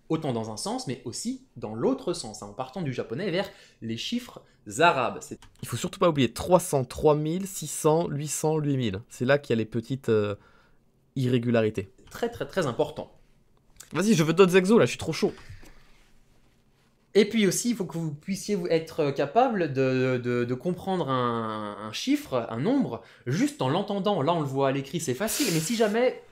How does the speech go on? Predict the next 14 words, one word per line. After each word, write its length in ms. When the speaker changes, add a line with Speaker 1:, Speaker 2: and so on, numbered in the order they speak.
Speaker 1:
je 140
vous 160
dis, 220
par 240
exemple, 440
Speaker 2:
Vas-y. 200
Speaker 1:
euh, 440
Gosen 800
Hyaku 640
Niji 420
San. 380
Speaker 2:
Ok. 200
Euh, 480
Gosen, 880